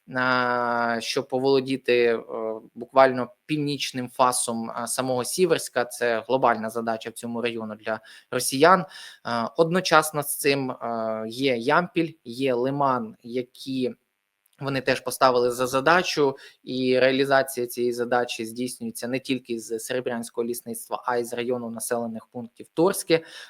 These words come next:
Зарічне, куди вони залазять. Бійці шістдесят третьої бригади виклали роботу, де вони з танка працюють по ворогу, який заліз в населений пункт, закріпився.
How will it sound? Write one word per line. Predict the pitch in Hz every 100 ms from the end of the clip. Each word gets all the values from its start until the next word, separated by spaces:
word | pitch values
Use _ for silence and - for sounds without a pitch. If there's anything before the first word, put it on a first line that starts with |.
| -
Зарічне, | 131 135 170 190 - 151
куди | 135 131 131
вони | 120 117
залазять. | 123 135 185 190 160 151 -
Бійці | 117 120 127
шістдесят | 123 117 117 123
третьої | 127 123 113
бригади | 113 120 143 139
виклали | 120 139 143 120 117
роботу, | 123 139 165 190 135 - - _
де | 123 135
вони | 131 123 123 113 -
з | -
танка | 147 165 165 123
працюють | 123 120 - 127 123
по | 117
ворогу, | 120 147 139 120
який | 113 113 123
заліз | 117 123 135 120 - - 101 104 _
в | 117 113 110 110 107 113
населений | 120 - 123 123 123
пункт, | - 175 175 _
закріпився. | 120 120 127 127 - 180 175 -